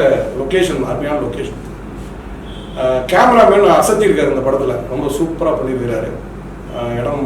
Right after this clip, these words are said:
அந்த ஃப்ரேம்லாம் ஒவ்வொரு இடத்துலையும் பார்க்கும்போது எங்களுக்கே கண்ணுல ஒத்திக்கிற மாதிரி இருக்கு அந்த படத்தை பார்க்கும்போது. இதுல பெரிய ப்ளஸ் பாயிண்ட் என்னன்னு கேட்டீங்கன்னா கிளைமேக்ஸ் தாங்க,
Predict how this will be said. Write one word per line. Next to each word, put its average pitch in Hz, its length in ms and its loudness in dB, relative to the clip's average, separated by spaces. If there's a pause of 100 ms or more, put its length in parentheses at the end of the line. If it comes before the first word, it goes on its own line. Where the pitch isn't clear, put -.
(160)
அந்த 117 180 -4
ஃப்ரேம்லாம் 156 460 0
ஒவ்வொரு - 220 -2
இடத்துலையும் 139 360 -4
பார்க்கும்போது 135 440 -2
எங்களுக்கே 139 400 -2 (580)
கண்ணுல 180 260 4
ஒத்திக்கிற 160 320 4
மாதிரி 156 220 4
இருக்கு 127 180 0
அந்த 120 120 -4
படத்தை 131 240 -2
பார்க்கும்போது. 120 520 -2 (680)
இதுல 135 260 -4
பெரிய 214 220 4
ப்ளஸ் - 260 4
பாயிண்ட் 196 200 4
என்னன்னு 180 140 6
கேட்டீங்கன்னா 160 340 2 (440)
கிளைமேக்ஸ் 147 440 2
தாங்க, 123 200 -2